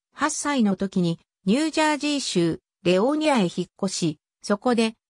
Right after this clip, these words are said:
初めて自分の部屋を持つことができた。ウェズリアン大学とコロンビア大学の医学大学院を卒業、修了。ハーバード大学の医学大学院も修了した。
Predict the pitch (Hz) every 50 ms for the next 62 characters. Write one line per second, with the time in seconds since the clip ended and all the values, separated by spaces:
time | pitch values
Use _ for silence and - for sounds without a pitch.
0 | _ - - 190 190 277 311 320 311 277 - 208 180 160 - 165 160 202 262 277
1 | 277 277 277 220 220 233 247 262 254 233 202 202 220 220 - - - 220 202 175
2 | 160 165 156 156 151 - - - - 143 135 - _ _ _ _ _ _ _ _
3 | _ - 190 196 202 247 311 294 302 302 302 294 277 262 277 277 277 262 254 254
4 | 247 - - - 269 247 - - 185 220 277 269 269 262 262 262 262 269 269 262
5 | 233 208 190 - - 175 160 147 151 147 - 226 240 - 269 262 269 254 254 247
6 | 226 233 208 - - 214 196 180 160 147 147 151 165 - _ _ _ _ _ -
7 | - 160 - - 220 220 214 196 190 185 190 - _ _ _ _ - - - 233
8 | 226 202 220 214 202 190 185 185 - _ _ _ _ _ _ _ _ _ - -
9 | 214 269 302 311 302 269 269 285 277 262 269 277 - 285 294 285 262 269 247 -
10 | 170 160 151 151 147 147 233 247 247 - 247 247 247 247 233 233 277 294 294 -
11 | 262 240 226 214 196 180 165 156 139 - - 175 190 190 202 180 175 165 - -
12 | - 151 139 -